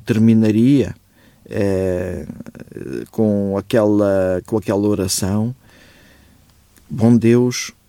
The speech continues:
muito obrigado porque apesar de eu não merecer, tu continuas a derramar as tuas bênçãos sobre mim. Dá-me sabedoria para saber aproveitar bem a bênção do sábado.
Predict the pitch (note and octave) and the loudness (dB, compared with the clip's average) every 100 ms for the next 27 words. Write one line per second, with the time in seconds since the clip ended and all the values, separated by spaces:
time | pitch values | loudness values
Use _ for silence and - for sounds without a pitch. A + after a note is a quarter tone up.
0 | - A2 A2+ C3+ C#3+ C3+ A2 A#2 A2 A2+ | -2 2 6 6 4 2 2 2 2 0
1 | A2+ - G#2 - A2 F#2 G2 A2 F#2+ G#2 | -2 -6 -6 -2 -4 -2 -2 0 0 0
2 | G2 G2 G2+ A#2 A2+ G#2+ G#2 - - D#2+ | 0 2 2 2 2 0 -2 -6 -6 -8
3 | - _ _ _ - _ _ - A2+ A#2+ | -12 _ _ _ -20 _ _ -2 2 2
4 | A#2 A2+ A#2+ B2 G#2+ G#2 A2 G#2 G#2+ G#2 | 2 2 2 2 2 0 0 0 0 2
5 | A2+ A2 - - A2 F#2+ F2 F2 G2+ F2+ | 2 0 -2 -2 -2 -2 -4 -4 -2 -2
6 | - E2+ - F#2 E2 D#2 F2 D#2 _ _ | -6 -6 -6 -6 -8 -8 -10 -12 _ _
7 | _ _ _ _ - A2 C3+ D3+ B2+ C#3 | _ _ _ _ -8 0 2 2 0 -2
8 | B2 A#2 B2 C3+ - A#2 - A2+ A#2 A2+ | 0 2 4 2 2 0 0 2 4 2
9 | - G#2 G#2 G2 G2+ G2 F#2+ A2 A2 G#2 | 0 -2 -2 -2 -2 -2 0 0 2 0
10 | - G2 F2 - F2+ D#2+ F2 - E2 D#2+ | -2 -4 -4 -6 -8 -6 -6 -6 -6 -8
11 | D#2+ | -10